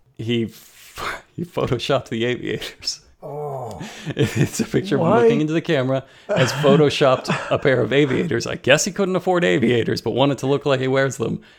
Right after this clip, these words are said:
Speaker 1: And then <laughs> photoshopped in, uh, stills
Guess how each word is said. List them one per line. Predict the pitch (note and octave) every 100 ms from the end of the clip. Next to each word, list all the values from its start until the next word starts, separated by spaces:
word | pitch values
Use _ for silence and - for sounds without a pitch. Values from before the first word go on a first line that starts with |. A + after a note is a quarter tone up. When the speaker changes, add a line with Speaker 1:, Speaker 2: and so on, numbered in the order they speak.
| _
Speaker 1:
And | - B2 C3+
then | C#3 C3
<laughs> | -
photoshopped | B2 D3 A2 - D3 A#2+ -
in, | C#3+ C#3 C3 B2+ - _ _ _ _ _ _
uh, | - B2 A#2+
stills | A2 - - D3+ C#3 B2+ - -